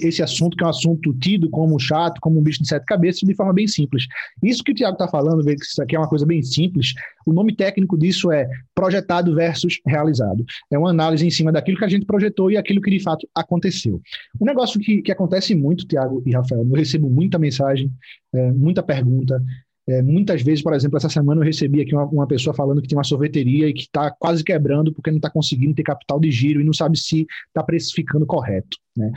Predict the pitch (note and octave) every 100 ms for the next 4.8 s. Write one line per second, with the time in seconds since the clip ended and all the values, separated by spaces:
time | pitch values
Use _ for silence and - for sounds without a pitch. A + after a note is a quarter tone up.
0 | - - C#3 D3 D3 C#3+ D3+ D3 C#3 C#3+
1 | C#3+ - D3 D3 B2+ C3 B2 - C#3+ D3
2 | C#3+ D3 D3+ C#3 C#3 D#3+ D3 D3 C3 C3
3 | C#3 D#3 - C#3 D3+ D3 C3+ D#3 D3+ C#3+
4 | C#3 C3 B2+ D3+ D#3 B2+ A#2+